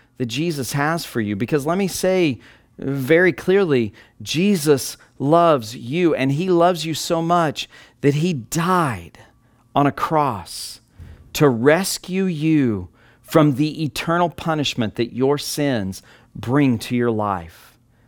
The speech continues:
And if you believe in him, that he died and three days later rose from the grave, if you believe in him, you can be rescued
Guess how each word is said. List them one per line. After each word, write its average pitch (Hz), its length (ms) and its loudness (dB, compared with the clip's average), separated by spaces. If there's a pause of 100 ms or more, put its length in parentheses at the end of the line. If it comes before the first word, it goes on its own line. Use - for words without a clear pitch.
(600)
And 110 100 2
if 107 140 -4
you 156 80 4
believe 160 420 2
in 160 120 0
him, 135 540 0 (520)
that 113 100 0
he 120 140 0
died 160 680 2
and 101 160 -10
three 160 240 0
days 160 300 2
later 165 260 0
rose 143 360 2
from 151 220 -4
the 139 60 0
grave, 156 580 -2 (560)
if - 160 -4
you 196 140 2
believe 196 400 4
in 202 120 2
him, 175 440 2 (260)
you 196 580 0
can 190 380 0
be 156 160 0
rescued 139 1000 0